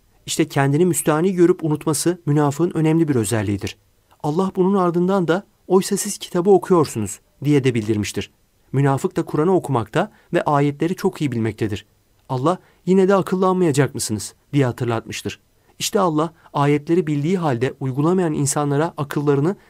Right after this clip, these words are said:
ve vicdanlarını kullanmaları için çağrıda bulunmuştur. Münafığın Kur'an ahlakını, iyiyi, doğruyu çok iyi bildiği halde kasıtlı olarak bunların uygulanmaması ama aynı zamanda da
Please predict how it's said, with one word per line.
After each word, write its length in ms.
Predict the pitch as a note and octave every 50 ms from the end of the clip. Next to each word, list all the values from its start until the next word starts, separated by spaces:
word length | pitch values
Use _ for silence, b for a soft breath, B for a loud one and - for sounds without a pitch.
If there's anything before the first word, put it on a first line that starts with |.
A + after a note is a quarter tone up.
| b -
ve 120 | F3 E3+
vicdanlarını 540 | E3+ D#3 D3 D#3+ D3+ D3+ D#3 D#3 D#3+ F3+ F#3+
kullanmaları 600 | - - D#3+ D#3+ D#3+ D#3 D#3 D#3+ D#3+ E3+ F#3+ F#3+
için 220 | E3 C#3+ - G3
çağrıda 460 | F#3 - E3+ D#3 D3+ D3 C#3+ D3+ D3 B2+
bulunmuştur. 480 | A2+ G#2+ G#2 F#2+ - - A2 - - _ _ _ _ _ _ _ _ _ _ _
Münafığın 460 | - C3+ C#3 C3+ C3 B2 - D3 D#3 D3
Kur'an 220 | - - D#3 E3+
ahlakını, 600 | F3+ E3 C#3+ C#3+ C3 A#2 - - A#2 C3 F3 G3 b b b b b -
iyiyi, 400 | D#3 C3+ B2+ B2 B2+ D#3 E3 b b b -
doğruyu 440 | C#3+ C#3 C3 A#2+ A2+ B2 E3 F3+ b b b b b
çok 260 | - - E3+ E3+ -
iyi 160 | F3+ F3+ D#3+
bildiği 300 | D3+ C#3+ C3+ C3+ D#3 G3
halde 400 | E3+ F3 D#3+ C3+ B2 C3 D#3+ E3+ -
kasıtlı 380 | - D3 C#3 - D#3 - - G3
olarak 360 | F#3 E3 D#3+ D3+ D3 C#3+ C#3+
bunların 300 | C#3+ C#3+ D3 D3+ F3+ F#3
uygulanmaması 840 | F3 D#3+ D3+ D3+ E3 F3 F3+ E3+ D3 A#2+ G#2+ F#2+ - - D#3 b b b b b b b -
ama 200 | D3+ D#3+ E3 -
aynı 220 | D#3 F#3+ G3 F#3+
zamanda 440 | D#3+ F3+ E3+ E3+ E3+ E3+ F3+ F#3+ E3
da 140 | D#3+ D#3+